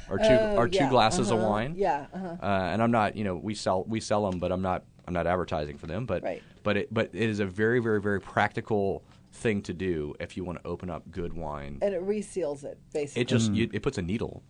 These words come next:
Speaker 1: uh, it puts a needle in the bottle.
Speaker 3: Yeeks. That,
Speaker 2: Oh.
Speaker 3: that's
Speaker 1: Yeah,
Speaker 2: A
Speaker 1: but
Speaker 2: Coravin.
Speaker 1: Coravin, yeah, it's
Speaker 3: Yeah.
Speaker 1: very, it's
Speaker 2: Coravin.
Speaker 1: very cool.
Speaker 2: Okay.
Speaker 1: And so you can use it for some older wine.
Speaker 2: Okay.
Speaker 1: So I don't know. You know what? I'll probably go through, I'll probably go through the shelves, and I'll probably decide
Speaker 2: Yeah,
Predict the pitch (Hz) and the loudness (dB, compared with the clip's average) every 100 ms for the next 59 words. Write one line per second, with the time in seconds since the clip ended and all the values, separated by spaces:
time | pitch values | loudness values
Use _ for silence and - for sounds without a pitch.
0 | - - 87 - 110 101 92 101 90 - | -12 -6 -6 -4 -4 -2 -2 0 -2 -2
1 | 95 92 78 160 196 - - - - 113 | -2 -2 2 2 2 -2 -12 -12 -2 0
2 | 107 101 139 165 101 110 - - 214 - | 2 2 0 2 0 -2 -4 -6 -4 -2
3 | - 294 277 202 131 110 - 175 151 101 | 4 6 6 0 -6 -6 2 4 4 2
4 | 82 95 117 87 85 87 127 143 277 220 | -2 2 2 2 0 0 2 2 2 0
5 | - 127 139 - 104 87 - - 98 127 | -2 -2 -2 -2 0 0 -4 -6 -4 -2
6 | 120 117 117 113 104 101 107 - 104 104 | -2 0 -2 -2 -6 -6 -6 -4 -2 -2
7 | 101 95 101 120 135 - - - 226 - | -2 -2 -4 -8 -14 -20 -20 -8 -6 0
8 | 135 135 - 294 269 175 - 233 226 185 | 2 2 0 0 2 2 4 4 4 2
9 | 202 202 185 165 175 175 - 151 165 143 | 2 2 2 0 -2 -2 -2 0 0 2
10 | 131 147 160 143 - 135 135 143 147 - | 2 0 -2 -8 -6 -4 -2 -4 -10 -8
11 | 110 110 113 113 110 107 104 101 98 104 | -4 -2 -2 -2 -2 -4 -4 -2 0 0
12 | 107 117 175 156 | -2 -4 -8 -8